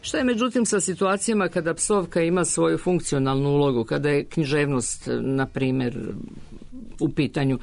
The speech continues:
E, kako pisac rešava situaciju u kojoj kroz neki lik prikazuje bahatost u nečijem ponašanju, gde psovka po pravilu ne manjka? Da li su tada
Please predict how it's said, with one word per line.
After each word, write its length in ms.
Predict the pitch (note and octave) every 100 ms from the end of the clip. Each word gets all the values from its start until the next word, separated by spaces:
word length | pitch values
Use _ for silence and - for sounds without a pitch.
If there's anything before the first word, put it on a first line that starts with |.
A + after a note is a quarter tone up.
| - - - -
E, 240 | - C#3+ C#3
kako 320 | G#3 A3 A3 F3
pisac 480 | G#3 G#3 A3 F#3
rešava 460 | G3+ G3 F#3+ G#3 F#3
situaciju 920 | - E3+ D#3 C3+ C3+ - G#3+ A3 A3+ E3+ - -
u 420 | - D#3+ D#3 D3 C#3+
kojoj 600 | D#3+ D#3+ D#3 C#3+ B2+ B2
kroz 300 | E3 C#3+ C3
neki 300 | E3+ E3 D3+
lik 460 | D3+ F3+ C3 - C3+ A#2
prikazuje 640 | D3 C#3 D3 C#3+ C3+ C#3 A#2+
bahatost 680 | C#3+ C#3 C3+ - C3 - C3+
u 60 |
nečijem 400 | C3 C3 - A2+
ponašanju, 720 | A2+ B2+ D3 F3+ A3+ A3 G3+ D3 - - - -
gde 260 | E3 E3
psovka 760 | E3 - A3 A3 F#3+ F#3+ F3 C#3 -
po 120 | - C#3
pravilu 640 | E3 D#3+ F3 G3+ F3+ E3 -
ne 140 | D#3
manjka? 460 | D3+ B2+ B2 - A#2 A#2 - - - - -
Da 140 | F#3
li 100 | G3+
su 140 | -
tada 440 | D#3 E3 F3+ G#3